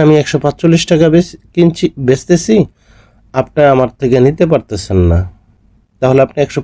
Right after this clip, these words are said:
পঞ্চাশ টাকা দেন, তাও পারছেন না, একশো পঞ্চান্ন টাকা কেজি দেন, তাও পারতেছেন না, একশো ষাট টাকা কেজি দেন, যে আমি একশো ষাট টাকা কেজি দেন, তাও যদি না পারে, একশো পঁয়ষট্টি টাকা কেজি দিলে টিন কেজি হিসাবে কিনে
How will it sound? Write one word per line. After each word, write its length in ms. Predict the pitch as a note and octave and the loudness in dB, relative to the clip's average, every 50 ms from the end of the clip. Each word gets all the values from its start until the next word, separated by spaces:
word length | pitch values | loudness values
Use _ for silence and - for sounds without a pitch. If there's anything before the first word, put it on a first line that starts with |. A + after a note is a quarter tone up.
| - | -4
পঞ্চাশ 280 | - E3 E3 - F3+ D#3+ - - | -2 -2 -2 -2 -4 -6 -4 -4
টাকা 160 | E3 C3 C3+ B2 A#2 | -2 -2 0 0 0
দেন, 120 | A#2 A#2+ B2+ C#3 - _ _ _ _ _ _ _ _ _ _ _ _ _ | 0 -2 -2 -4 -8 _ _ _ _ _ _ _ _ _ _ _ _ _
তাও 180 | - G#2+ A#2+ D3+ E3 | -2 0 0 0 0
পারছেন 280 | - G3 F3+ - - G3 E3 | 0 -2 -2 0 0 0 0
না, 40 | A#2 A2 | 0 0
একশো 200 | - - - D#3+ - - - | -2 -2 -4 -6 -6 -2 0
পঞ্চান্ন 420 | F#3+ G3 G3+ F#3 - E3+ C#3 C3 A#2+ A#2 | 0 0 2 2 0 0 2 2 0 0
টাকা 180 | A#2 G#2+ A2 G#2+ F#2+ G2 | 0 0 0 -2 0 0
কেজি 220 | G2+ F2+ F2+ F2+ D2+ F2 | 0 2 2 2 0 -2
দেন, 120 | D#2 C2+ B1+ - - - _ _ _ _ _ _ _ _ _ _ _ _ _ _ _ _ _ B2 | -4 -6 -8 -12 -18 -20 _ _ _ _ _ _ _ _ _ _ _ _ _ _ _ _ _ -2
তাও 160 | A2 C#3 F#3 F#3+ - | 0 0 0 0 0
পারতেছেন 440 | A3 G3 F#3 - G3+ - - E3+ D3 A#2+ | -2 -2 -2 -4 -4 -2 0 2 2 2
না, 80 | F2 - _ _ _ - C3+ C3+ | 0 -4 _ _ _ -6 -4 -4
একশো 320 | C#3 - - - - - D3 - - | -4 -6 -10 -8 -6 -4 -4 -4 -6
ষাট 220 | - - C3 - - - - | -6 -6 -6 -6 -6 -4 -4
টাকা 180 | E3+ D3+ C#3 D#3 C3+ - | -4 -2 -2 -2 -4 -4
কেজি 240 | C3 A2+ F#2+ G2+ G2 D#2+ F2 | -4 -4 -4 -4 -4 -2 -2
দেন, 140 | E2 D2+ - - F2 - - _ _ _ _ _ _ _ _ _ _ _ _ _ | -2 -2 -4 -8 -14 -20 -20 _ _ _ _ _ _ _ _ _ _ _ _ _
যে 100 | - G#2+ A#2 A2+ | -4 -2 0 2
আমি 100 | A2+ A#2 A#2+ B2 | 2 2 0 0
একশো 200 | - - - C3 - - | -2 -6 -10 -10 -8 -8
ষাট 160 | A#2 G#2+ - - - | -8 -8 -10 -8 -8
টাকা 160 | C3+ B2 C3+ B2+ | -4 -2 -2 0
কেজি 140 | A#2+ A#2 G#2 | 0 0 0
দেন, 100 | F#2 F2 E2+ - - | 0 -2 -4 -6 -4
তাও 200 | A2+ C3 D#3+ G3+ G#3 G3+ G3+ | -2 0 0 2 2 2 2
যদি 160 | G#3 G3+ G#3+ G#3 G#3 | 2 2 2 4 2
না 60 | G3+ F3+ E3+ | 2 2 2
পারে, 140 | - B2 A#2+ B2 | 0 0 0 -2
একশো 320 | - - - - - E3 E3 F3 - _ _ _ _ _ _ _ _ _ _ | -4 -8 -10 -4 -2 0 0 -2 -4 _ _ _ _ _ _ _ _ _ _
পঁয়ষট্টি 460 | A#2 C#3 E3+ - - F#3 F3 E3 F3 D#3+ - | 0 0 0 2 0 0 -2 -2 -4 -2 0
টাকা 160 | D#3 D3 C#3 A#2 - | 0 2 0 0 0
কেজি 240 | - C3 A2+ A2+ A#2 A2 | 0 0 2 2 2 2
দিলে 200 | A#2+ A#2 A2 A2+ G#2+ - _ | 2 2 2 0 -2 -4 _
টিন 160 | - D3 D3 D3+ C#3 - - | 0 2 2 2 2 0 0
কেজি 220 | E3 E3+ E3 E3+ F3 | 0 2 2 2 2
হিসাবে 240 | D#3+ - E3+ D3 C#3+ C#3 - | 2 0 0 0 0 0 0
কিনে 280 | - D#3 D#3+ D#3+ D#3 | 0 2 2 4 4